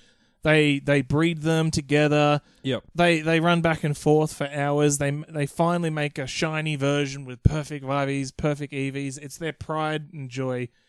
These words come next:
Speaker 1: They spent weeks getting this Pokemon.
Speaker 2: I, I've done this process.
Speaker 1: Yeah. And then it's like, "Look at this great thing I've got." And then the news breaks out, "Oh, by the way, people are throwing in any old Pokemon that they just type in and they're
Speaker 2: Yeah.
Speaker 1: perfect." Uh, and,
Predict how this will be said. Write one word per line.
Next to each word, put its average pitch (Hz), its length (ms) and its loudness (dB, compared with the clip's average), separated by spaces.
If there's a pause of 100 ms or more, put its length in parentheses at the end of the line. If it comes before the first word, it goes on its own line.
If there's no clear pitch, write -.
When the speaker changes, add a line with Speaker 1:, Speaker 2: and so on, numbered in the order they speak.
(160)
Speaker 1:
They 175 100 2
spent 165 280 0
weeks 170 400 2
getting 151 300 -4
this 139 160 -6
Pokemon. 147 640 -2
Speaker 2:
I, - 80 -2
I've - 120 -2
done 180 180 0
this 151 100 0
process. 113 540 -2
Speaker 1:
Yeah. 214 380 2 (400)
And 233 160 0
then 233 320 -2
it's 220 200 -2
like, 214 300 0
"Look 220 260 -4
at 233 120 -8
this 226 160 -4
great 226 280 0
thing 262 200 -4
I've 220 120 -2
got." 151 280 0
And 147 160 -6
then 165 300 -4 (280)
the 180 240 -6
news 175 320 0
breaks 175 320 0
out, 175 160 2
"Oh, 175 160 4
by 165 140 0
the 170 60 0
way, 160 100 0
people 165 240 -4
are 147 40 -2
throwing 156 460 -4
in 147 180 -4
any 143 380 -8 (160)
old 135 220 4
Pokemon 135 320 2
that 131 80 -10
they 131 100 -4
just 127 260 -10
type 135 300 -6
in 123 220 -6
and 120 180 -12
they're 120 80 -10 (260)
Speaker 2:
Yeah. 147 80 0
Speaker 1:
perfect." 127 300 -6
Uh, 147 400 -14
and, 160 180 -6